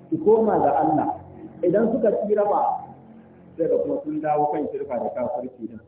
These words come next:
Yau kafirai nawa ne za su wurin malam ce da Allah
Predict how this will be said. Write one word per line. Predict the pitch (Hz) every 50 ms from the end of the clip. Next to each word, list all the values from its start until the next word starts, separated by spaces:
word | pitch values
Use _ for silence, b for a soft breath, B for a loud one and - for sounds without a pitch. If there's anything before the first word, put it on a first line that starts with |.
| - - - - - - _ _ _ _ _ _ _ -
Yau | - - 123
kafirai | 139 135 127 - 131 135 135 139
nawa | 143 151 156 143
ne | 127 127 127
za | 131 139 139 135 120
su | 120
wurin | 120 123 120 123 123 123
malam | 127 131 131 127 117 110 -
ce | - 127
da | - 117 123 -
Allah | - 135 120 120